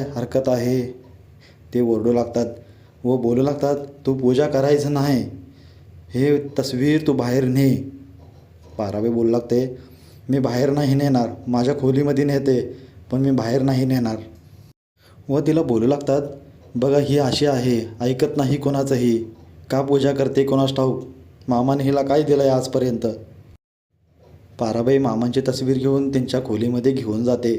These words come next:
इकडे दादू म्हणत असतो, "मामा, एक बोलायचं होतं." मामा म्हणतात, "काय आहे आता?" दादू बोलू लागतो, "मला घरी जायचं आहे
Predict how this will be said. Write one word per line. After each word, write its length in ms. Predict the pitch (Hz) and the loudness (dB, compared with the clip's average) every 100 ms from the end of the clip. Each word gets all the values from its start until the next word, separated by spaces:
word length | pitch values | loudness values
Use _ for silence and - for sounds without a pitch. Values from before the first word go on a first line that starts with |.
| - - - - - _ _ _ _ _ - - - - | -6 -18 -20 -20 -20 _ _ _ _ _ -20 -20 -18 -6
इकडे 240 | 135 143 147 | -2 0 0
दादू 300 | 131 120 139 | 0 0 0
म्हणत 220 | 147 139 | 0 0
असतो, 260 | 139 135 139 139 - - - | 0 2 0 -4 -14 -20 -6
"मामा, 300 | 127 135 139 123 - - - - - - 131 | -2 0 0 -2 -8 -20 -20 -20 -20 -4 0
एक 180 | 135 | 2
बोलायचं 380 | 131 135 143 139 | 4 4 4 2
होतं." 380 | 143 143 123 117 - - - 117 | 2 2 2 -2 -8 -20 -14 -6
मामा 280 | 113 120 139 | -2 0 0
म्हणतात, 300 | 131 127 131 - - - - - | 0 0 -2 -6 -16 -20 -14 -2
"काय 180 | 135 139 | 0 2
आहे 220 | 131 131 | 2 2
आता?" 320 | 131 131 131 131 - - - - | 0 0 0 -2 -10 -18 -18 -6
दादू 300 | 117 113 120 | -2 0 0
बोलू 200 | 127 123 | 0 0
लागतो, 360 | 123 123 120 113 - - - - | 0 -2 -6 -6 -10 -20 -16 -4
"मला 160 | 127 139 | 0 0
घरी 240 | 123 143 | 0 2
जायचं 360 | 147 143 135 135 | 2 2 2 0
आहे 260 | 120 110 | 0 -2